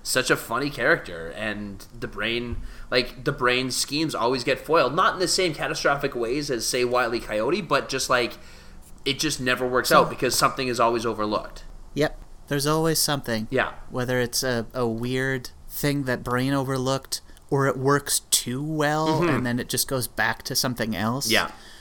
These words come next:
Speaker 2: Or Pinky just really likes being Amish and raising barns.
Speaker 1: <laughs>
Speaker 2: So they never get down to what they were supposed to be doing, 'cause it's kinda great doing this. <laughs>
Speaker 1: Yeah. Nothing like a good old-fashioned barn raising.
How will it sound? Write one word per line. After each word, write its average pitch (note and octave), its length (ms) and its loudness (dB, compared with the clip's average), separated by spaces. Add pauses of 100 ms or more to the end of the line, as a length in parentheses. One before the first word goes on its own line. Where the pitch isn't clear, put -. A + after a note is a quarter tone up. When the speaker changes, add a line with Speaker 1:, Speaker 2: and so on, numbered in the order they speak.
(720)
Speaker 2:
Or D3+ 600 6 (280)
Pinky D3 400 -2
just D3+ 280 0
really D3 320 2
likes D3+ 280 2
being E3 300 2
Amish F#3 500 2
and D#3+ 120 0
raising F3 380 2
barns. D3+ 560 0 (100)
Speaker 1:
<laughs> - 0 - (720)
Speaker 2:
So - 160 4
they D#3+ 160 8
never D#3 320 6
get D#3 320 6
down F#3 300 6
to D3+ 140 4
what C3+ 200 4
they E3 100 8
were E3 80 6
supposed D#3+ 380 6
to - 40 -2
be F#3+ 140 4
doing, E3+ 460 4
'cause C3+ 420 4
it's D3+ 320 2
kinda D3 300 4
great E3 280 4
doing F#3 360 4
this. - 760 2
<laughs> - 40 -10
Speaker 1:
Yeah. A#2 320 6 (560)
Nothing A#2+ 320 -2
like A#2+ 160 -2
a A2+ 40 -6
good A2+ 200 2
old-fashioned A#2 560 2
barn G#2+ 240 2
raising. E2+ 480 -8